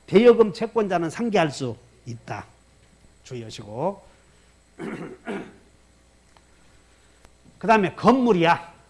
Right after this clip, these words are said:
건물. 그러면 여기 봐. 건물은, 건물은 최단 기간이, 최단 기간이 몇 년이라고요? 일 년. 따라서 전세권의 존속기간을 육 개월로 정했대.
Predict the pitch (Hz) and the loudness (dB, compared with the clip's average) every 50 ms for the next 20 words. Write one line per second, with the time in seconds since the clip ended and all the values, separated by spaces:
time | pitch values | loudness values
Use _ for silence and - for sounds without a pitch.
0 | _ _ _ _ - 160 170 165 143 135 123 - 156 165 147 143 147 127 113 107 | _ _ _ _ -4 -4 -4 -4 -6 -8 -8 -6 -6 -4 -4 -4 -6 -6 -8 -10
1 | - - - 208 220 208 196 190 214 262 220 143 - - - - - _ _ _ | -6 2 2 4 4 4 2 4 4 6 4 4 -2 -6 -14 -20 -20 _ _ _
2 | _ _ _ - _ _ _ _ _ _ - 156 180 190 175 170 160 151 - - | _ _ _ -20 _ _ _ _ _ _ -4 -2 -2 -2 -2 -2 -4 -4 -6 -6
3 | - 269 311 302 285 180 - - 196 196 185 147 - 139 123 127 123 120 135 147 | -2 0 2 2 2 2 0 -4 -6 -4 -4 -6 -8 -6 -6 -6 -6 -2 0 0
4 | 143 123 - - - _ - _ _ _ _ _ _ - - _ _ _ _ - | 0 0 -2 -8 -16 _ -20 _ _ _ _ _ _ -20 -20 _ _ _ _ -2
5 | - 269 262 247 240 226 160 - 165 180 180 165 143 - 151 139 131 127 131 131 | 4 8 8 8 8 6 2 -2 -4 -4 -4 -6 -6 -6 -6 -6 -6 -6 -6 -6
6 | 113 117 127 170 196 196 196 190 165 147 143 139 120 117 117 120 117 - - - | -4 -2 2 2 4 6 6 4 4 2 0 0 -2 -4 -8 -10 -12 -14 -20 -20
7 | _ _ _ - - _ _ - - _ - - 165 185 220 226 185 139 127 135 | _ _ _ -20 -20 _ _ -20 -20 _ -12 -2 0 2 2 2 0 -2 -4 -6
8 | 143 135 117 - _ _ _ _ _ _ _ - _ _ _ _ _ - _ _ | -8 -10 -12 -16 _ _ _ _ _ _ _ -20 _ _ _ _ _ -20 _ _
9 | _ _ _ _ _ _ - _ _ _ _ _ _ - - _ - 202 214 202 | _ _ _ _ _ _ -20 _ _ _ _ _ _ -20 -20 _ -2 -2 0 0
10 | 202 233 226 - 156 170 160 196 190 196 165 175 170 175 175 170 - 147 156 151 | 0 -2 -2 -2 -4 -2 -2 -2 -2 0 0 0 0 0 -2 -2 -4 -6 -4 -4
11 | 165 147 - - 151 143 135 143 175 170 - 269 254 240 220 208 185 175 - - | -4 -6 -4 -2 -4 -2 -2 -4 -4 -2 6 6 6 8 8 4 2 0 -2 -2
12 | 156 160 147 - - 170 180 165 - - | -4 -4 -4 -2 -2 -2 -2 -2 -4 -10